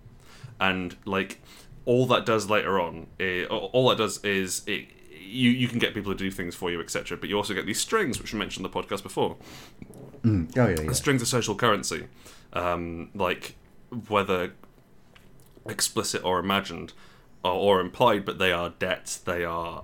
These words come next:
Speaker 1: um, feelings, they are emotions towards each other, and you spend these to trigger effects in game. And it's just such a clever way of being able to say, "I've affected you" in
Speaker 2: Yeah.
Speaker 1: that. I like that a great deal. How about you?
Speaker 2: Well, I have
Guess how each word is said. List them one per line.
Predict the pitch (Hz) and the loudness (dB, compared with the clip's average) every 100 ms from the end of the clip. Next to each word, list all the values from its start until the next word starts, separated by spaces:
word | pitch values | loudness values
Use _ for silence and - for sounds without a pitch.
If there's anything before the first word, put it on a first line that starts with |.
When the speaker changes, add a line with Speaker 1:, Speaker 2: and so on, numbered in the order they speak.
| - | -6
Speaker 1:
um, | 85 82 82 82 85 - | -4 -4 -8 -10 -12 -14
feelings, | - - 98 87 85 85 85 | -10 0 2 2 -2 -4 -6
they | 92 87 | -4 -4
are | 87 87 | -4 -4
emotions | 90 90 92 98 92 87 | -4 0 0 0 -4 -6
towards | - 92 87 82 | -6 -4 -4 -4
each | - | -6
other, | 85 | -4
and | 80 90 | -4 -4
you | 90 | -2
spend | - - 92 90 76 | 0 2 0 -2 -6
these | 90 85 - | -6 -6 -8
to | |
trigger | 87 - 85 85 | -8 -6 -4 -4
effects | - 92 - - | -4 -8 -6 -8
in | 78 | -8
game. | 78 78 - - - - - | -8 -10 -12 -16 -16 -16 -6
And | 87 | -4
it's | 87 | -4
just | - 104 | -4 -4
such | - - | -2 -4
a | - | -10
clever | - 98 90 | -6 -4 -2
way | 87 85 85 80 | -4 -4 -4 -6
of | 85 - | -10 -6
being | 85 82 | -4 -4
able | 82 82 | -10 -10
to | - | -8
say, | - 85 82 - - | -6 -6 -6 -12 -10
"I've | 92 90 87 | -2 -2 -2
affected | 90 - - - - 117 120 | -6 -10 -6 -6 -4 -6 -4
you" | 135 156 - - - - _ - - - - - | -6 -6 -16 -20 -20 -20 _ -20 -20 -20 -20 -10
in | 107 | 2
Speaker 2:
Yeah. | 117 | 4
Speaker 1:
that. | 135 - - | 4 0 -4
I | 95 | 0
like | 95 101 | 2 2
that | 90 | 0
a | 87 | -4
great | 85 - | -6 -8
deal. | 73 - - | -12 -14 -6
How | 156 | -2
about | 147 | 0
you? | 131 - - - - - - - - - - | -2 -4 -8 -10 -10 -16 -20 -20 -20 -20 6
Speaker 2:
Well, | 123 135 | 8 8
I | 143 180 | 6 4
have | 214 196 160 | 4 2 0